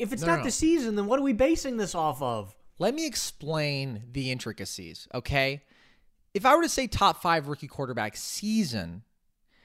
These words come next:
Speaker 2: it would be more solely based on probably accolades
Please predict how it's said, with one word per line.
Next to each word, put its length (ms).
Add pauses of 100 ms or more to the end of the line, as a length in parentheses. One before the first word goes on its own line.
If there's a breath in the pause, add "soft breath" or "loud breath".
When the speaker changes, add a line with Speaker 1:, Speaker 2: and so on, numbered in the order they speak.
(240)
Speaker 2:
it 140
would 240
be 380 (260)
more 800
solely 640
based 600 (100)
on 480
probably 640
accolades 1040